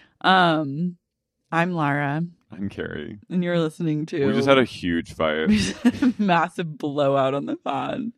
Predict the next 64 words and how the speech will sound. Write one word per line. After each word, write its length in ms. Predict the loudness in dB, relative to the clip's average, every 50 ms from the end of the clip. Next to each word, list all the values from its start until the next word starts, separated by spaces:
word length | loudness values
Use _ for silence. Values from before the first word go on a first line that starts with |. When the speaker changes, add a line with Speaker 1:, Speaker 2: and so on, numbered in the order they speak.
| _ _
Speaker 2:
This 220 | -18 -14 -12 -6 -2
is 80 | 0 2
where 200 | 4 6 6 6
I'm 100 | 4 2
like, 280 | 2 0 0 -2 -4 -4 -4
I, 160 | -2 -2 -2 -2
I'm 140 | 0 0 2
announcing 460 | 2 2 2 2 2 2 2 2 4 4
that 80 | 4
I'm 140 | 4 2 0
quitting 380 | -2 -2 -2 0 2 2 4 4
the 100 | 4 2 4
pod. 460 | 4 4 4 4 2 0 -2 -2 -2 -2
<laughs> 800 | -4 -4 -4 -4 -6 -8 -8 -10 -12 -14 -14 -14 -12 -14 -16 -6
Do 80 | -4 -2
you 60 | 0
remember 220 | 0 0 2 2
when 100 | 2 2
I 80 | 2 0
said 220 | 2 2 2 4
we 60 | 6
have 80 | 6 6
a 60 | 4
big 220 | 4 6 6 6 6
announcement? 680 | 6 4 4 2 0 0 -2 0 0 2 2 0 0 -2
This 140 | -4 -2 0
was, 180 | -2 -4 -4 -6 -4
this, 280 | -4 -4 -4 -4 -4 2
I 120 | 2 4 4
still 300 | 2 2 4 6 6 6
am 60 | 6
Speaker 1:
This 60 | 6
Speaker 2:
not 120 | 6 6 6
Speaker 1:
was 60 | 6 6
Speaker 2:
over 180 | 6 4 4
this. 400 | 4 4 4 4 2 0 -6 -6 _ 2
I 80 | 2
said 280 | 4 4 2 2 2 0 -8 _ _ _ _ _ _ 0
about 220 | 4 4 6 6
our 160 | 6 4 2
tour. 760 | 0 -6 -10 -4 -2 2 2 2 2 0 0 -2 -4 -6 -8 -14 _ _
Like, 180 | 0 2 2 4
I 80 | 4
was 160 | 4 4 6 6
like, 140 | 4 4
"We're, 200 | 4 4 4 4 4 0 _ _ _
I 60 | -4
have 80 | -4 -4
a 40 |
big 100 | -4 2
Speaker 1:
Big 180 | 6 8 8 8
Speaker 2:
announcement 500 | 8 8 8 6 6 4 4 2 2 2
Speaker 1:
announcement 40 | 4
Speaker 2:
coming." 340 | 4 4 4 4 6 6 6
Speaker 1:
coming 240 | 6 6 6 6 6
Speaker 2:
And, 80 | 6
Speaker 1:
up. 60 | 6 6
Speaker 2:
and 80 | 6 4
everyone 500 | 2 2 4 4 4 4 4 2 0 -2 -4 _ _ _ _ _
for 200 | 2 4 4 4
a 80 | 4
day 280 | 4 2 4 4 4 4
was 180 | 2 0 0 0
like, 340 | 0 2 2 0 -2 -6